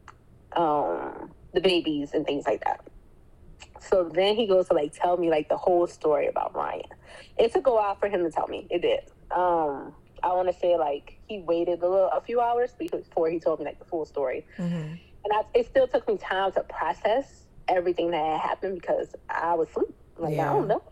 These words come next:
Speaker 2: Yeah.
Speaker 1: So after they cut, so they cut me, um, got the C-se-, emergency C-section done. Ryan came out, and Ryan was not breathing.
Speaker 2: Mm-hmm.
Speaker 1: Uh,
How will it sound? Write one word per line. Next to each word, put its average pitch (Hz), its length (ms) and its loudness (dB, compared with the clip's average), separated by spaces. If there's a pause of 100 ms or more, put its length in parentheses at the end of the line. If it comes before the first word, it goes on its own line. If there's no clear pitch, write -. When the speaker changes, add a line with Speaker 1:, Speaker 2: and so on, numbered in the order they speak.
(140)
Speaker 2:
Yeah. 139 380 -6 (200)
Speaker 1:
So 220 720 2 (220)
after 226 760 2 (520)
they 190 120 2
cut, 170 300 -2 (260)
so 185 120 2
they 208 120 2
cut 214 200 0
me, 208 420 0
um, 160 420 0 (100)
got 180 140 0
the 214 60 -12
C-se-, 196 320 -2
emergency 196 360 0
C-section 170 460 -2
done. 135 200 -2 (600)
Ryan 165 260 0
came 294 280 0
out, 170 460 2 (280)
and 170 240 2
Ryan 330 280 0
was 202 160 0
not - 200 -2
breathing. 262 460 0
Speaker 2:
Mm-hmm. 156 400 -6
Speaker 1:
Uh, 175 520 0